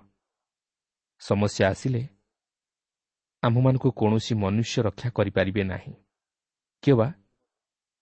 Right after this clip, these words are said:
ଆମେ ନିଜେ ଚେଷ୍ଟା କଲେ ମଧ୍ୟ ତହିଁରୁ ମୁକୁଳି ଯାଇପାରିବା ନାହିଁ। ମାତ୍ର ସବୁଠାରୁ ଶ୍ରେଷ୍ଠ ବିଷୟ ହେଉଛି, ଈଶ୍ୱରଙ୍କଠାରେ ଆଉଜିଗଲେ ସେ ଆମମାନଙ୍କୁ ଉଦ୍ଧାର କରିବେ। ଏହାପରେ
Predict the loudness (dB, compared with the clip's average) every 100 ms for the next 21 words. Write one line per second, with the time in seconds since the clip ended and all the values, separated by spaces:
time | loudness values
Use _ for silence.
0 | _ -2 2 4 4 4 2 0 0 0
1 | 2 2 2 0 0 0 0 0 -2 0
2 | 0 2 0 0 -2 -4 -6 -12 -20 _
3 | _ _ _ _ _ _ -20 -20 _ _
4 | -6 -2 0 2 2 4 2 2 0 0
5 | -2 -2 -2 -2 -2 -6 -8 -14 _ _
6 | _ _ _ _ 0 0 2 4 4 4
7 | 2 2 2 0 0 2 0 -2 -6 _
8 | _ _ _ _ _ _ _ -20 0 4
9 | 4 2 -2 -2 -6 -6 -8 -8 -8 -10
10 | -16 _ _ _ _ _ _ _ _ _
11 | _ _ 2 4 2 0 0